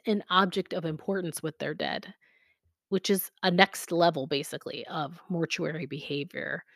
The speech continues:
Because why give a dead body a tool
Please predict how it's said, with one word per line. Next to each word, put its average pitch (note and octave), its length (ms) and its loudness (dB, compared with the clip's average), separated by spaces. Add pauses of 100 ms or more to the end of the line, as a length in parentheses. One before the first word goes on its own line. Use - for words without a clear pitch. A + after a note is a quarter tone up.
(260)
Because E3+ 500 6
why F#3+ 420 12
give G3+ 480 12
a E3+ 140 2
dead E3+ 320 6
body D#3 360 4
a C#3+ 60 -2
tool F#3 720 6